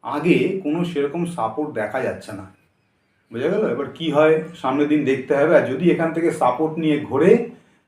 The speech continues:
তাহলে ওপরের দিকে আরও দু তিনশো, চারশো পয়েন্ট যেতে পারে। এটা হচ্ছে সেন্সেক্স। আমরা দেখব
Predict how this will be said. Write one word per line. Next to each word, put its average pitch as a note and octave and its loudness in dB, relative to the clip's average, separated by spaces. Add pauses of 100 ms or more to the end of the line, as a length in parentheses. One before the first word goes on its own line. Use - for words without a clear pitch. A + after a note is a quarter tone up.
(100)
তাহলে C3+ -2
ওপরের C#3+ 0
দিকে D3+ 0
আরও F3 2 (680)
দু C#3 -12
তিনশো, E3 -4
চারশো D3 2
পয়েন্ট D3+ 0
যেতে A#2+ -2
পারে। F#2 -4 (840)
এটা B2 -10
হচ্ছে D#3 -2
সেন্সেক্স। - -4 (720)
আমরা D#3 -2
দেখব E3+ 2